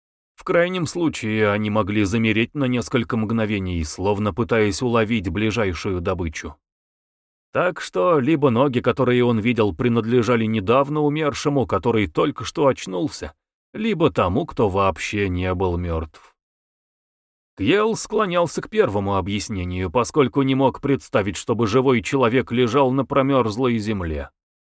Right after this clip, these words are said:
Но если это был зараженный, который только что вернулся к жизни, почему он не пошел прямо на Кьела? Зачем ему было вставать и уходить за угол ангара?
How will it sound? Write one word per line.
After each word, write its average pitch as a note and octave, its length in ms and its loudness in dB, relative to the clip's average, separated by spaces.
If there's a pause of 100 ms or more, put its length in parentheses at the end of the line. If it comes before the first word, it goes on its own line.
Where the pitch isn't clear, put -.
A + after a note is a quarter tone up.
(220)
Но A2+ 160 0
если C3 360 2
это B2+ 200 2
был A#2+ 220 2
зараженный, A2+ 840 2
который C3 400 2
только D#3 380 0
что E3+ 200 0
вернулся D3 500 0
к A2 100 -8
жизни, A#2+ 500 -4 (380)
почему B2 420 0
он A#2+ 220 4
не B2+ 80 2
пошел C3+ 440 2
прямо A2+ 300 0
на A#2+ 140 -2
Кьела? D#2+ 440 -8 (400)
Зачем D3 460 0
ему A#3 260 0
было A3+ 240 2
вставать D#3+ 560 2
и A#2 40 2
уходить A2 480 2
за G#2 200 2
угол A#2 360 0
ангара? F#2 580 -2